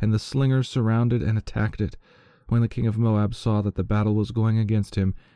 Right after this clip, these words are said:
he took with him seven hundred swordsmen to break through opposite the king of Edom, but they could not. Then he took his oldest son, who was to reign in his place, and offered him for a burnt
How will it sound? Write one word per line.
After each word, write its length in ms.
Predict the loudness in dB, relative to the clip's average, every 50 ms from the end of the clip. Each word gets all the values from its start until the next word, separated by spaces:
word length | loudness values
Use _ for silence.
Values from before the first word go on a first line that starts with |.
| _ _
he 140 | -4 -4
took 200 | -2 0 -2 0
with 180 | 0 -2 -2 0
him 160 | 0 0 0
seven 320 | 0 0 0 0 2 2 2
hundred 340 | 2 2 2 0 0 -2
swordsmen 540 | -2 0 0 2 2 2 0 0 0 0 0 -2
to 60 | -2
break 280 | -2 0 0 0 -2
through 380 | -4 -4 0 2 2 2 2 0 -4 -10 _ -10 -4
opposite 420 | -4 -2 0 0 0 0 -2 -2 -2
the 80 | -4
king 240 | -4 -2 0 0 2
of 120 | 2 2
Edom, 280 | 2 2 2 2 0 0 -4 -8 _ _ _ _ _ -6
but 160 | -4 -2 -2
they 100 | -2 -4
could 260 | -2 -2 -2 -2 0
not. 320 | 0 0 0 -2 -4 -8 -14 -20 -20 _ _ _ _ _ -6 -2
Then 160 | 0 2 2
he 120 | 2 2 0
took 180 | -2 -2 -2
his 140 | 0 0 0
oldest 380 | 0 0 0 0 -2 -4 -8 -6
son, 300 | -2 0 2 2 2 2
who 120 | 2 2
was 200 | 2 2 0 -2
to 100 | -2 -2
reign 320 | 0 2 2 2 2 2 2
in 140 | 0 2 2
his 180 | 0 0 -2
place, 440 | -4 -4 0 0 0 0 -2 -4 -10 -20 -20 _ _ _ _ -2
and 140 | -2 -2 0 0
offered 360 | 0 0 0 0 -2 -2 -2
him 360 | 0 2 2 4 4 2 0
for 240 | -2 -2 -2 0 0
a 60 | 0
burnt 300 | 0 0 0 0 -2 -2